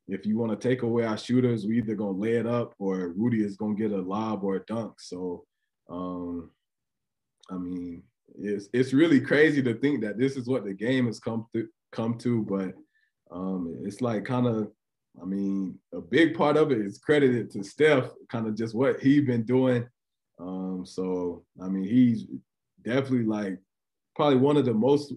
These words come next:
influential people in the game probably that it'll ever see. Um, so it's, it's crazy to think, like, our team here, one of our things is, like, we wanna try to get up at least fifty threes a game. Like, our coaches tell us to shoot fifty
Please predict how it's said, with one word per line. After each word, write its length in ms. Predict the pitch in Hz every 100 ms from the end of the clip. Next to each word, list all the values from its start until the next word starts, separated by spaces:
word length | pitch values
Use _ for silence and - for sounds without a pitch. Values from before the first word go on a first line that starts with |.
| -
influential 600 | 123 131 127 127 127 113
people 400 | 101 131 120 101
in 140 | 101 104
the 80 |
game 440 | 98 104 110 107 95
probably 280 | 98 95 92
that 180 | 95
it'll 220 | 104 95 87
ever 220 | 101 98 95
see. 440 | - 101 92 - -
Um, 320 | 80 80 76 78 _ _
so 500 | - 82 82 80 - _ _ _ _ _ -
it's, 300 | 95 95 - -
it's 220 | 120 135
crazy 440 | - 139 139 123
to 160 | 110 104
think, 280 | - 127 107
like, 240 | 98 95 107
our 180 | 151
team 420 | 160 190 180 180 147
here, 440 | 160 180 208 - _
one 220 | 90 135
of 120 | 143 127
our 160 | 127 123
things 320 | 135 143 123
is, 140 | 107
like, 240 | 104 95 -
we 120 | 107
wanna 240 | 127 123 107
try 160 | 113
to 80 | 110
get 160 | 101 113
up 180 | 104 92
at 140 | 85
least 300 | 107 110 -
fifty 300 | 110 113 101 -
threes 420 | 101 110 104 98
a 100 | 87
game. 420 | 92 101 101 90
Like, 180 | 82 -
our 100 | 120
coaches 420 | - 139 135 107
tell 220 | - 127 117
us 160 | 120
to 100 | 104
shoot 280 | 104 123 104
fifty 300 | 113 110 107